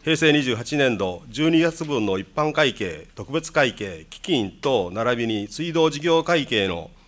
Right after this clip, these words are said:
一月分の例月出納検査結果報告書が提出されており、写しを配布しておりますので、ご覧おきを願います。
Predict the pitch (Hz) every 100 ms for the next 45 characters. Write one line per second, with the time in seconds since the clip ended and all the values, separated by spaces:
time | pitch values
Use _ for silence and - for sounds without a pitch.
0 | - - 165 185 185 160 113 110 175 139
1 | 101 - 160 170 160 151 156 151 156 143
2 | 131 - 147 139 151 156 156 180 131 90
3 | - - - - - - - 127 - 123
4 | 120 110 104 98 - - - - 131 185
5 | 196 160 110 95 160 120 - 117 104 98
6 | - 90 98 - - - - 120 117 110
7 | 117 110 110 135 101 87 80 - -